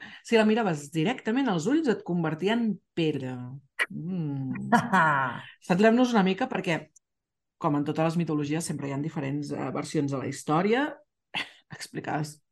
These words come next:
Speaker 1: totes per homes, per suposat.
Speaker 2: No! En
Speaker 1: Eh,
Speaker 2: sèrio?
Speaker 1: sí,
Speaker 2: Ah,
Speaker 1: sorprenent,
Speaker 2: sorpresa!
Speaker 1: eh? Sí, sí, sí, sí,
Speaker 2: Sorpresa!
Speaker 1: sí. Total, que tenim diferents,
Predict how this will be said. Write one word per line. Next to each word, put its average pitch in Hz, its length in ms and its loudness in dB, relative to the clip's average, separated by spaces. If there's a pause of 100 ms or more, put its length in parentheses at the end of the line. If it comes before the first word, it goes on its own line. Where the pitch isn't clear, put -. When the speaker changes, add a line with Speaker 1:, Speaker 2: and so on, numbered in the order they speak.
(180)
Speaker 1:
totes 170 260 0
per 131 180 -4
homes, 156 300 -6
per - 140 -8
suposat. 262 380 0
Speaker 2:
No! 196 580 8
En 370 160 2
Speaker 1:
Eh, - 80 0
Speaker 2:
sèrio? 165 440 2
Speaker 1:
sí, 359 120 6 (220)
Speaker 2:
Ah, - 40 2 (160)
Speaker 1:
sorprenent, 233 540 8
Speaker 2:
sorpresa! 226 220 8 (160)
Speaker 1:
eh? 160 60 -2
Sí, - 60 -6
sí, - 0 -
sí, 370 80 -4
sí, - 0 -
Speaker 2:
Sorpresa! 160 840 -2
Speaker 1:
sí. - 260 -20 (320)
Total, 202 260 8
que 202 120 4
tenim 190 280 6
diferents, 202 460 0